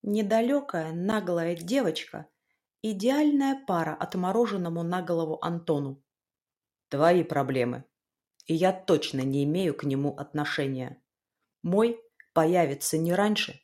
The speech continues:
чем через девять месяцев. И не у тебя. Научись отвечать за свои поступки". Смешная угроза.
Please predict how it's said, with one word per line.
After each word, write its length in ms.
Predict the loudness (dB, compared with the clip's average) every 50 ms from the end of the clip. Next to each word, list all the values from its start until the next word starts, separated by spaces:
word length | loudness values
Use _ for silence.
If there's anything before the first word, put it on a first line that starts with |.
| _ _
чем 260 | 0 0 0 0 0
через 320 | 0 0 0 0 0 -2
девять 360 | 0 0 2 2 0 -2 -2
месяцев. 640 | -2 -2 0 -2 -4 -6 -8 -10 -10 -10 -12 -14 -20 _ _ _ _ _ _ _ _ _ _ _ _ _
И 100 | 2 4
не 120 | 4 6 4
у 80 | 4
тебя. 460 | 2 0 -2 0 0 0 -2 -4 -6 -12 _ _ _ _ _ _ _ _ _ _ _ -6
Научись 640 | -2 0 2 2 2 2 0 -2 -2 -4 -4 -2 0
отвечать 600 | 0 0 0 0 -4 -4 -4 0 0 0 0 0
за 100 | -2 -4
свои 320 | -6 -4 -2 -2 -2 -2 -2
поступки". 760 | -2 -4 -4 -4 -4 -4 -6 -6 -6 -10 -12 -14 -14 -14 _ _ _ _ _ _ _ _ _ _ _ _ _ _ _ _ _ _
Смешная 680 | _ -10 -4 -2 -2 -2 0 0 2 2 4 4 2 0
угроза. 640 | -2 -2 -2 0 2 2 2 0 0 -2 -6 -8